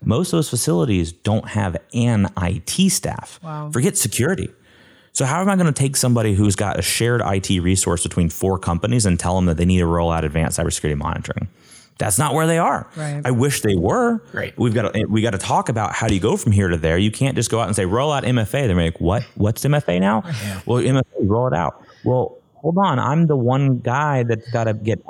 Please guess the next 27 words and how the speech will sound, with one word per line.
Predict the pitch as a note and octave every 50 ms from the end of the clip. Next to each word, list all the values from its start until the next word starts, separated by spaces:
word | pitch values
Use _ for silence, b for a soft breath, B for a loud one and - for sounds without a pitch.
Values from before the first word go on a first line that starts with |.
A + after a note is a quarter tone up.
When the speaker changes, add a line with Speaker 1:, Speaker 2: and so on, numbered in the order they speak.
| G2+
Speaker 1:
access | A#2 B2 A#2+ - - - A2+ A2 G#2 -
to | -
four | F#2+ - - A2 A2 A#2 A#2
different | A#2 A2+ G#2+ - G2+ F2
regional | F#2 G#2 G#2 F#2+ F#2+ F#2+ E2+
plants. | - - A2 A#2+ B2 A#2+ A#2 -
And | - F#2
by | F2 F2+ F2+ -
E | G2 A2 A#2+
P | A#2 - A#2 A2
A | G2+
regulations, | F#2+ G2 F#2+ F2+ F2 F2 F#2 A2+ A#2+ - G#2 F#2+ F2+ F2
if | D#2+
a | E2+
pump | D#2+ - G#2 A2+ - -
fails | - F#2+ F#2+ F2+ E2
and | F#2+
I'm | F2+ F2+
not | F2+ F2+ F#2
there | - F#2
within | F2 E2+ F2 E2+ E2
sixty | - F2+ E2+ - - F2
minutes, | E2 F2+ A2 B2+ A#2 G2+ - F2+
it's | F2 - -
a | E2+ E2
reportable | D#2+ E2 D#2 - - G2 F#2+ F2 E2+ E2 E2 F2+
incident. | C3 C3+ - - F#2 F2+ E2+ E2